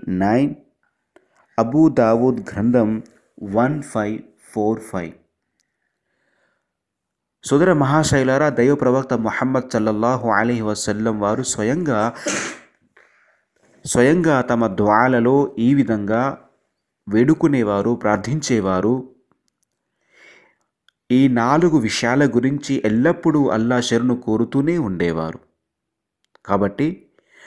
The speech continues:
మనం కూడా ఇలా అల్లా శరణు వేడుతూ ఉంటే, ఇన్షా అల్లా, అల్లా ప్రసాదించిన అనుగ్రహాల్లో మనం ఎల్లప్పుడూ ఉంటాము, సుఖ సంతోషాలతో క్షేమంగా, ప్రశాంతంగా ఉంటాము. కాబట్టి మనం ఈ దుఆలను నేర్చుకొని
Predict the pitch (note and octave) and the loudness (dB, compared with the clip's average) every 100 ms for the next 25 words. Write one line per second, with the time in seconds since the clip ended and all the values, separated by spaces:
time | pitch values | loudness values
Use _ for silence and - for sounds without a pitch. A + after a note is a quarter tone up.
0 | - - B2+ F3 E3+ E3+ E3 B2 B2 G#2+ | -10 0 2 2 2 2 4 4 2 2
1 | G#2 B2+ B2 A#2 A#2+ G#2+ G#2 B2 D3 A#2 | 0 0 0 0 2 2 2 2 2 0
2 | G#2+ A#2+ A2 F#2+ G2 - G2+ G2 G#2+ C3+ | 0 -2 -2 -4 -4 -2 -2 0 -2 -2
3 | D#3+ _ _ _ _ - - - A#2 C3+ | -6 _ _ _ _ -20 -10 0 2 4
4 | D#3+ D#3+ B2+ B2+ B2 B2+ B2+ A2+ A2 G2 | 2 0 -2 0 -2 -2 -2 -2 -2 0
5 | G#2+ G2 A2 B2 A2 G2+ F#2+ G2 A2+ A#2+ | -2 0 0 2 0 -2 -4 -4 -4 -2
6 | A2+ G#2 G2 A2+ A#2 C#3 C3+ - - - | -2 -2 -2 -2 -2 -2 -6 -12 -20 -16
7 | - A#2+ A#2+ A#2 A2 C#3+ C#3 A#2+ A2 G2+ | -6 -4 -2 -4 -2 0 0 0 -2 -2
8 | G#2+ G#2+ - - A2 B2 A2+ G2+ - - | -2 -4 -6 -4 -2 -2 -4 -6 -8 -6
9 | A#2+ B2+ A#2+ G2+ F#2 E2+ F2 F2+ F#2 F#2+ | -6 -4 -4 -2 -2 -4 -4 -4 -4 -8
10 | - _ _ A2 G#2 G2+ G#2 G2 G2 F#2+ | -14 _ _ -4 -2 -2 -4 -2 -4 -4
11 | F#2+ F#2+ F#2 F#2 A2 A#2+ D#3 F#3 - - | -6 -4 -2 0 0 0 -2 -4 -8 -20
12 | - - - G2 C#3 C#3+ - E3 E3+ F#3+ | -20 -14 -4 0 2 0 -4 0 0 -2